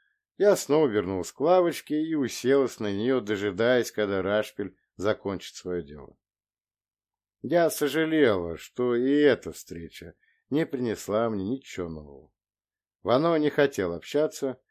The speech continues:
а заставить его это сделать у меня не было никакой возможности.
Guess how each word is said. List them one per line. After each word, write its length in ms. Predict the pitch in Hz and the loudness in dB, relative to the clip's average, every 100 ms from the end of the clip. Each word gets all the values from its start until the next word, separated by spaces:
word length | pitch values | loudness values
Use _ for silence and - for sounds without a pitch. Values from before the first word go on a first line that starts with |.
| _ _ _ | _ _ _
а 140 | - 123 | 0 2
заставить 640 | 131 123 - 147 165 - | 4 2 4 6 4 0
его 140 | 156 | 0
это 200 | 160 151 | 0 0
сделать 420 | 143 127 151 147 147 | -4 0 2 2 0
у 20 | |
меня 220 | 110 113 | -2 0
не 180 | 107 117 | 0 0
было 160 | 117 117 | 0 0
никакой 480 | 113 - 110 92 80 | 0 -4 -6 -4 -6
возможности. 680 | 78 76 71 69 - - | -8 -12 -18 -20 -20 -20